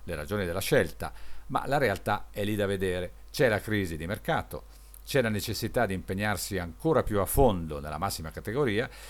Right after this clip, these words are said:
e c'è infine l'evoluzione della stessa Superbike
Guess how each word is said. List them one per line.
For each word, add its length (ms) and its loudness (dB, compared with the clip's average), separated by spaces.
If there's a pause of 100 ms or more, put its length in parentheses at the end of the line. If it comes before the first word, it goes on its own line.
(220)
e 100 -2
c'è 140 2
infine 380 2
l'evoluzione 920 2
della 240 -6
stessa 320 -2
Superbike 800 0